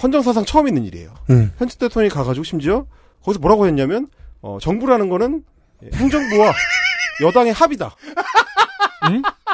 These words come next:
Speaker 1: 아니, 그러면 정부에서 마이너스 행정부라면 여당이 남습니까? <laughs> 미친 소리를 한 거예요. 오죽했으면 트위터에서 사람들 깜짝 놀래가지고, 아, 우리 헌정사상 처음으로 레닌주의자 대통령이 탄생했다고.
Speaker 2: 그렇잖아요.
Speaker 1: 이것은 프롤레타리아 독재거든요,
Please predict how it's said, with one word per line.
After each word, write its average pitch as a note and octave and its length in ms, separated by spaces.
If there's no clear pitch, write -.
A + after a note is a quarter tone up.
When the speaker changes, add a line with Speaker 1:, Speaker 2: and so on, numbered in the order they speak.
Speaker 1:
아니, C4 140
그러면 A3 340
정부에서 C4+ 540
마이너스 A#3+ 420
행정부라면 A#3 920
여당이 A3 260
남습니까? D3 400
<laughs> - 120
미친 C#4 240
소리를 D#4+ 280
한 B3+ 140
거예요. G#3+ 580
오죽했으면 C4 460
트위터에서 D4 420
사람들 C#4 240
깜짝 F4 240
놀래가지고, F#3 600
아, F3 200
우리 G#3 200
헌정사상 C#4 440
처음으로 D4 340
레닌주의자 A#3 840
대통령이 G3 360
탄생했다고. E3+ 640
Speaker 2:
그렇잖아요. C#4+ 1080
Speaker 1:
이것은 D#4 400
프롤레타리아 E4 580
독재거든요, G#3 540